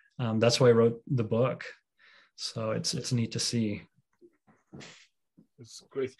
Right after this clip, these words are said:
Speaker 2: You have another one, the, the one that was, uh, the hardcover, the second book. What is it about?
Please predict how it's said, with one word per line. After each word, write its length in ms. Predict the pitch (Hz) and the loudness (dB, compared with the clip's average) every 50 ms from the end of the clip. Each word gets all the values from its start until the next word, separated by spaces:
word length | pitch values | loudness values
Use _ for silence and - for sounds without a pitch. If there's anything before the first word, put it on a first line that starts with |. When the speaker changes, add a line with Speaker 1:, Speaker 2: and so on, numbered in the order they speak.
| - - - - | -20 -16 -6 0
Speaker 2:
You 80 | 175 - | 2 6
have 160 | 208 214 226 | 6 8 6
another 420 | 233 202 202 214 220 190 196 151 | 6 6 6 6 6 6 6 6
one, 240 | 131 127 123 117 117 | 6 4 4 2 2
the, 100 | 113 117 | -2 -2
the 160 | 110 107 131 | 2 4 4
one 260 | 135 143 143 143 135 - _ _ _ _ _ _ _ _ _ _ _ _ _ - - 117 | 8 8 8 6 4 -2 _ _ _ _ _ _ _ _ _ _ _ _ _ -20 -12 -6
that 260 | 120 120 117 110 - | -4 -4 -4 -6 -8
was, 360 | - 117 113 123 123 117 - 127 | -14 -8 -2 -2 -2 -2 0 0
uh, 140 | 123 117 | 0 2
the 120 | 113 113 120 | 2 0 0
hardcover, 680 | - 135 135 123 - - - 127 117 107 - 113 107 | 0 0 0 -2 -2 0 2 2 2 4 2 -2 -2
the 80 | 92 110 | -2 -2
second 440 | - - - 160 - - 135 117 - | 0 2 2 2 4 2 0 0 2
book. 200 | 117 107 98 - _ _ _ _ _ _ _ - - - - - - - - _ - | 0 -2 -2 -2 _ _ _ _ _ _ _ -20 -18 -18 -18 -20 -20 -20 -20 _ 0
What 200 | 123 143 147 147 | 4 4 4 4
is 120 | 135 117 | 2 2
it 120 | 127 - - | 2 2 2
about? 380 | 101 95 95 85 76 - - | 4 4 4 2 2 0 -6